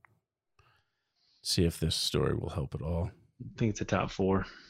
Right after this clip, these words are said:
Speaker 2: And
Speaker 1: Well,
Speaker 2: Dustin
Speaker 1: I, I
Speaker 2: Johnson
Speaker 1: think it's,
Speaker 2: said
Speaker 1: like,
Speaker 2: he's not
Speaker 1: top
Speaker 2: doing
Speaker 1: four that want to do it.
Speaker 2: Right.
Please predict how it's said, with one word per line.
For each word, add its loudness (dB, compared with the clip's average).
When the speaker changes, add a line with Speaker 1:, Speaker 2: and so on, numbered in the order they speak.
Speaker 2:
And -16
Speaker 1:
Well, 10
Speaker 2:
Dustin 8
Speaker 1:
I, 10
I 10
Speaker 2:
Johnson 10
Speaker 1:
think 10
it's, 8
Speaker 2:
said 10
Speaker 1:
like, 10
Speaker 2:
he's 0
not 8
Speaker 1:
top 10
Speaker 2:
doing 4
Speaker 1:
four 8
that 6
want 0
to -2
do 4
it. 0
Speaker 2:
Right. 6